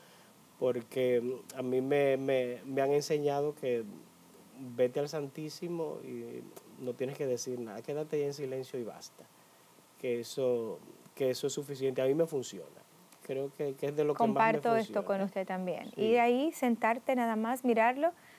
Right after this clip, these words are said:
Speaker 2: tú me miras y yo te miro, ¿verdad?
Speaker 1: Sí, es un tiempo que también pasa. Me, me gusta mucho y lo, lo trato de hacer cada cierto tiempo, eh, la, la, cuando estoy en una necesidad,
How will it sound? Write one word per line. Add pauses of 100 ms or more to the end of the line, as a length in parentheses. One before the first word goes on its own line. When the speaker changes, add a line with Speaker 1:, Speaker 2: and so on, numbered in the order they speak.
(140)
Speaker 2:
tú
me
miras
y
yo
te
miro, (800)
¿verdad? (100)
Speaker 1:
Sí,
es
un
tiempo
que
también (160)
pasa. (100)
Me,
me
gusta
mucho
y
lo,
lo
trato
de
hacer (460)
cada
cierto
tiempo,
eh, (760)
la,
la, (480)
cuando
estoy
en
una
necesidad,